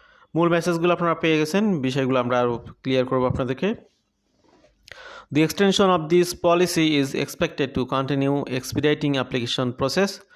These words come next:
ensuring faster processing times for eligible foreign nationals while maintaining stringent public health standards। তো, উম, পাবলিক হেলথ স্ট্যান্ডার্ডকে মেইনটেইন করার জন্যে যে ব্যক্তিদের, আহ, খুব বেশি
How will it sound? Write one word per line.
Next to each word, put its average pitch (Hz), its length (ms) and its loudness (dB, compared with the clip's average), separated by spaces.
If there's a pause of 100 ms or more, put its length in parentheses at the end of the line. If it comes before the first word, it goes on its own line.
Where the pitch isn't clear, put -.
(380)
ensuring 147 460 2
faster 165 420 -2
processing 143 460 -2
times 139 500 -2
for 135 140 0
eligible 135 480 -2
foreign 123 240 0
nationals 135 480 -2 (120)
while 120 400 -2 (380)
maintaining 143 680 0
stringent 160 540 0
public 127 440 0
health 120 200 -2 (100)
standards। 113 380 -4 (800)
তো, 180 460 2
উম, 135 380 -2 (100)
পাবলিক 151 380 0
হেলথ 175 180 2
স্ট্যান্ডার্ডকে 165 680 0
মেইনটেইন 147 500 0
করার 135 340 0
জন্যে 131 460 0 (140)
যে 165 300 2
ব্যক্তিদের, 131 540 -2 (180)
আহ, 117 640 -4 (580)
খুব 127 200 -4
বেশি 180 560 0